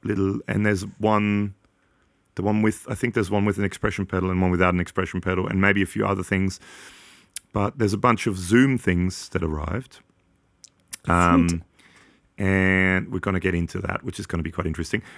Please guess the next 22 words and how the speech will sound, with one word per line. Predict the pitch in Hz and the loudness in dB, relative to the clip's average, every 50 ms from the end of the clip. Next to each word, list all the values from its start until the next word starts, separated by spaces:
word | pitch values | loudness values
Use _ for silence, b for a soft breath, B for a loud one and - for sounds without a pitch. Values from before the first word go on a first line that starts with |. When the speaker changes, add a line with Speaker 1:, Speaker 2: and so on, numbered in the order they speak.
| B B 127 | B B -2
Speaker 1:
And, | 123 120 - - | -2 -2 0 0
I | 123 | 0
mean, | 117 113 113 101 - - _ - - | 2 2 2 0 -4 -10 _ -20 -14
speaking | - - - - 127 104 110 104 | -14 -12 -2 0 2 2 4 2
of | 90 80 | 2 0
Zoom, | 82 80 110 127 127 98 82 82 98 - - _ _ | 0 2 4 4 4 4 2 -2 -4 -8 -14 _ _
uh, | - 85 85 80 - - _ _ _ _ _ _ - | -4 -2 -2 -2 -4 -6 _ _ _ _ _ _ 0
not | 98 110 - - | 2 2 2 2
Alex's | - - 101 107 - - - 82 - | 0 0 0 0 -2 -6 -8 -10 -8
voice, | 85 78 82 82 - | -6 -4 -4 -4 -4
'cause | - 78 73 - | -6 -8 -8 -6
Alex | - - 87 82 - - | -6 -4 -6 -6 -6 -6
is | 80 85 | -6 -4
at | 85 | -2
his | 90 104 95 | 0 -2 -2
place, | - - 78 73 80 82 - - - b b b b b b b b b - | -2 -6 -6 -4 -4 -6 -8 -12 -20 b b b b b b b b b -4
and | 92 90 | 0 0
he's | 92 90 - | 0 2 4
going | - 90 87 85 | 4 4 4 4
through | - - - 90 85 85 82 80 78 | 2 -4 -4 0 2 2 2 2 0
fancy | - - - 98 95 92 90 - - 92 | -2 2 4 4 4 4 2 0 -4 -6
schmancy | - - 98 92 92 87 - - 95 85 82 82 82 | -4 -2 0 0 0 -2 -2 -2 -2 -2 -2 -2 -6